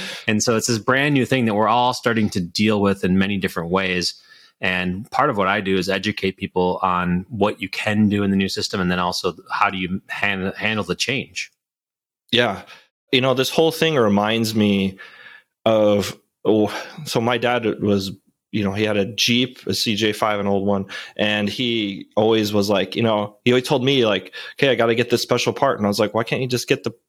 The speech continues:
Speaker 2: you know, why don't they just make one type of carburetor, one type of part?" And he's like, "No, no, I need this part for this model and this time." And he's like, "'Cause afterward, at a certain point, they stopped supporting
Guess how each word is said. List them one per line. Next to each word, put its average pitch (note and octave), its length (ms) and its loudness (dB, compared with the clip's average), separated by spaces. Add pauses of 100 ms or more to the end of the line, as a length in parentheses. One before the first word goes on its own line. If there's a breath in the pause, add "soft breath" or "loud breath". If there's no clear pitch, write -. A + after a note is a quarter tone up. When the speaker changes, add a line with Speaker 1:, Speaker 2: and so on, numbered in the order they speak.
(100)
Speaker 2:
you A2 60 -10
know, G2 240 -4 (240 soft breath)
why A2+ 80 0
don't C#3+ 140 0
they D3+ 80 2
just C#3+ 200 -2
make C#3+ 180 0
one A#2+ 440 2
type B2 400 -2
of A2+ 180 2
carburetor, G2 500 -2
one B2 300 0
type A#2+ 340 -4
of A2 140 -4
part?" G#2+ 280 0
And F#2 100 -8
he's G2+ 160 -2
like, F#2+ 80 -2
"No, G2+ 100 -2
no, F#2+ 220 -4 (480 loud breath)
I G#2 60 -2
need A2+ 180 2
this C3+ 180 0
part E3 380 2
for A#2 100 2
this C3 240 2
model B2 400 2
and G#2+ 100 0
this A2 160 -2
time." C3+ 400 -2
And G2 80 2
he's G2 120 -2
like, G#2 100 0
"'Cause A2 140 -2
afterward, A#2 560 2 (140)
at A2+ 140 0
a F#2+ 60 0
certain B2 260 -2
point, G3 360 2 (500 loud breath)
they C3 80 6
stopped F3 260 0
supporting B2+ 840 2